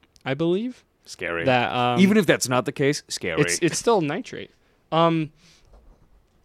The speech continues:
Speaker 1: isn't, isn't that, like, one of the key elements in nitroglycerin? Am I wrong?
Speaker 2: Nitroglycerin?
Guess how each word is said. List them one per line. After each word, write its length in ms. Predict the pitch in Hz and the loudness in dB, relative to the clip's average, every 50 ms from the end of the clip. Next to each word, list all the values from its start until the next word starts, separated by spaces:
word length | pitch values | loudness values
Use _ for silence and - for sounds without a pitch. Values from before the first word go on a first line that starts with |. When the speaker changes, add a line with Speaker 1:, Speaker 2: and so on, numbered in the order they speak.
| _ | _
Speaker 1:
isn't, 360 | - 151 151 170 185 190 - - | -2 -2 0 0 0 -2 -2 -2
isn't 220 | 151 147 165 170 | -2 0 0 0
that, 180 | 170 165 156 143 | 0 0 2 0
like, 220 | 151 151 139 - | 0 -2 -2 -4
one 180 | 139 135 135 143 | -6 -4 -4 -4
of 60 | 143 | -4
the 80 | 143 | -6
key 240 | 127 - - 143 135 | -8 -8 -8 -6 -6
elements 400 | 135 139 143 147 151 151 156 - | -4 -4 -4 -4 -6 -6 -8 -8
in 80 | 143 139 | -8 -8
nitroglycerin? 800 | 123 135 - - 165 160 - - 196 185 - - 254 269 285 294 _ _ _ _ _ _ _ _ _ - | -8 -8 -8 -8 -10 -10 -10 -10 -12 -12 -12 -12 -14 -14 -14 -16 _ _ _ _ _ _ _ _ _ -12
Am 40 | 107 | -10
I 20 | |
wrong? 60 | - 147 | -8 -6
Speaker 2:
Nitroglycerin? 680 | 147 143 139 139 147 165 196 185 113 110 110 113 107 | -4 -4 -4 -4 -6 -6 -6 -4 -4 -4 -4 -6 -8